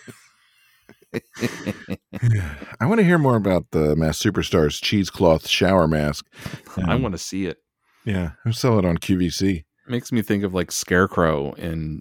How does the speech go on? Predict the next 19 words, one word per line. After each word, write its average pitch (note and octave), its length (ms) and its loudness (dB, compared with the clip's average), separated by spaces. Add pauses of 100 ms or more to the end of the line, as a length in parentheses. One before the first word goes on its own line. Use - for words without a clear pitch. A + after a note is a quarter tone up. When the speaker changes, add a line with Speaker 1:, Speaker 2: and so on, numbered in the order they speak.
Speaker 2:
Batman. D#2 520 -2
Speaker 1:
Yeah. - 880 -18
Speaker 2:
Like, - 120 -12
Speaker 1:
Sounds F2+ 140 -4
Speaker 2:
that's, G2 200 -6
Speaker 1:
scary. - 200 -6
Speaker 2:
that's G#2+ 160 -4
what G#2 100 -2
I'm F#2 120 -2
picturing. C#2 520 -8 (540)
<laughs> F#4+ 60 -6 (1900)
Speaker 1:
So G2+ 360 2
next G#2 340 0
up G#2+ 200 2
on F2+ 100 2
the E2+ 80 0
card F2+ 400 2
is, E2 380 -2
uh, D#2+ 260 0